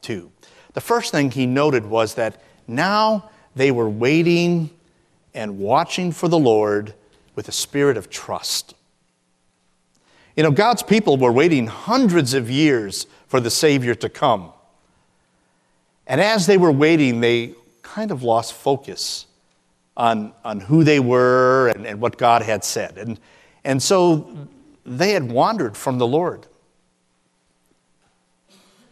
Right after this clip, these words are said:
But Paul points out here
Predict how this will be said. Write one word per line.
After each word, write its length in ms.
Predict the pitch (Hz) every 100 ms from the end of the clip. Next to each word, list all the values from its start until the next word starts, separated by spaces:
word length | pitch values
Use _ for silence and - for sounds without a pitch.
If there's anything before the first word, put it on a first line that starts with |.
| _ _ _ _ _ _ _ -
But 500 | 131 131 - _ -
Paul 400 | - 190 196 175
points 400 | - 175 160 -
out 220 | 147 139
here 580 | - 190 143 196 98